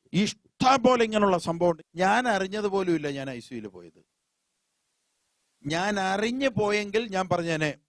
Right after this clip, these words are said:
അത് ദൈവത്തിൻ്റെതാണ് എന്ന് പറഞ്ഞേനെ. സംഭവം മനസ്സിലായോ? ഞാൻ അറിഞ്ഞത് പോലും ഇല്ല ഓട്ടോറിക്ഷയിൽ പോയിരുന്ന് വചനം പറഞ്ഞത്. നമ്മളറിയുന്നില്ല. അപ്പൊ ഞാൻ അവിടെ നിന്ന് മിണ്ടാതിരുന്ന് കഴിഞ്ഞാൽ നമുക്കുടെ പരിവേഷം വേറെ ആയി.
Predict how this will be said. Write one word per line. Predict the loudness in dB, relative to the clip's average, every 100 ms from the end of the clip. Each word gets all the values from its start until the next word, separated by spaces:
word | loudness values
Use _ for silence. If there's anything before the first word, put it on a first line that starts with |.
| _ -10
അത് | -8
ദൈവത്തിൻ്റെതാണ് | -4 -6 -4 -6 -6 -8 -10 -18 _ _ _ _ _ _ _ _ -20 _ _ -2
എന്ന് | 2
പറഞ്ഞേനെ. | 2 0 -4 -8 -16 _ _ _ _ _ -4
സംഭവം | 0 2
മനസ്സിലായോ? | 0 0 -2 -2 -4 -12 _ _ _
ഞാൻ | -2 2 4
അറിഞ്ഞത് | 4 2 2 2 4
പോലും | 4 6 4
ഇല്ല | 4
ഓട്ടോറിക്ഷയിൽ | 2 2 0 -2 -2 -2
പോയിരുന്ന് | -2 -4 -8
വചനം | -10 -10 -12
പറഞ്ഞത്. | -14 -18 -20 _ _ _ _ _ -20 _ _ _ _
നമ്മളറിയുന്നില്ല. | -6 -4 -4 -2 -2 -2 -2 -6 -10 _ _ _ _ _ _ _
അപ്പൊ | -12
ഞാൻ | -6 -4 -2
അവിടെ | -2 -2
നിന്ന് | -4
മിണ്ടാതിരുന്ന് | -6 -4 -4 -4 -2
കഴിഞ്ഞാൽ | 2 2 0 -8 -10 _ -8
നമുക്കുടെ | -6 -4 -4 -4 -4
പരിവേഷം | -6 -6 -6 -6 -8
വേറെ | -6 -4 -4
ആയി. | -6 -8